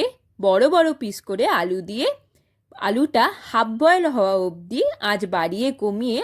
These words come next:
অনেকক্ষণ ধরে কষিয়ে নিয়েছি। আজকে আমি একদম প্রেশার কুকারেই করছি। বেশিরভাগ সময়ই আমি কিন্তু মাটন করলে কড়াইয়েই করি,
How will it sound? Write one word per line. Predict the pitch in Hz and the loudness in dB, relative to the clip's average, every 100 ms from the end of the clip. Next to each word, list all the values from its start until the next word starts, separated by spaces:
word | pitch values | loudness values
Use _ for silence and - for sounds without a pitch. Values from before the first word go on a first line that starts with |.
| - | -4
অনেকক্ষণ | 269 330 494 - 269 226 | -2 0 -2 -2 0 0
ধরে | 202 220 | 0 -2
কষিয়ে | 180 - 170 | -4 -4 -6
নিয়েছি। | 156 151 135 - - _ | -6 -8 -10 -16 -20 _
আজকে | 202 - 302 | -20 -6 0
আমি | 359 247 330 - | 2 2 0 -2
একদম | 208 240 320 | -2 -2 0
প্রেশার | 208 196 202 | -2 0 -2
কুকারেই | 196 220 233 269 269 | -4 -2 0 0 -2
করছি। | 175 156 - - - _ _ _ _ - | -4 -8 -12 -20 -20 _ _ _ _ -4
বেশিরভাগ | 190 - 233 277 277 | -4 -2 0 0 0
সময়ই | 392 392 277 494 571 _ _ | -2 0 2 0 -4 _ _
আমি | 196 214 | -6 -4
কিন্তু | 262 262 311 | -4 -2 0
মাটন | - - - | 0 0 -2
করলে | 226 262 233 320 - | -2 -2 -2 -2 2
কড়াইয়েই | 160 160 185 233 | 2 4 2 0
করি, | 180 160 | -4 -10